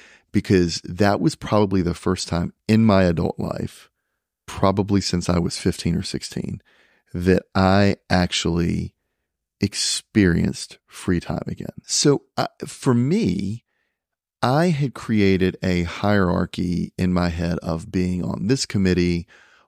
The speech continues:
or that group or doing this conference was critical. I had gotten lost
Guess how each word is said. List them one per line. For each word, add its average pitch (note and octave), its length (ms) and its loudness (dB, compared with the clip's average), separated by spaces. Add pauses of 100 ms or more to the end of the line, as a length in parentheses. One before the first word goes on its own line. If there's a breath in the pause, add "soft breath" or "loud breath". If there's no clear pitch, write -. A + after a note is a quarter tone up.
(140)
or F2 680 2 (200)
that F#2+ 640 0
group F2+ 560 2 (160)
or F2+ 440 0
doing F2 580 0
this B2 260 2
conference - 920 -2 (600 soft breath)
was G#2 300 0
critical. - 540 -2 (380)
I C3 220 4
had C#3 220 0
gotten F#2 480 2
lost G2 640 0